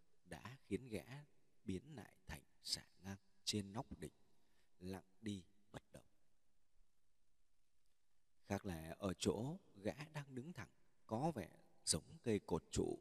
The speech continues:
hơn là xà ngang. Loan Chi Tư Phong, cục thứ hai mươi tư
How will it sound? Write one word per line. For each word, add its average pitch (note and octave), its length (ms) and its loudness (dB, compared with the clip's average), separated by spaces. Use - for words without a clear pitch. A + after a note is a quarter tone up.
hơn C3 360 4
là C#2+ 260 -8
xà - 200 8
ngang. F#2+ 160 -2
Loan G#2+ 360 4
Chi G#2+ 320 8
Tư A2 240 10
Phong, G2+ 180 -4
cục G#2 180 8
thứ B2 120 0
hai C#3 260 -6
mươi B2+ 220 4
tư C3 220 6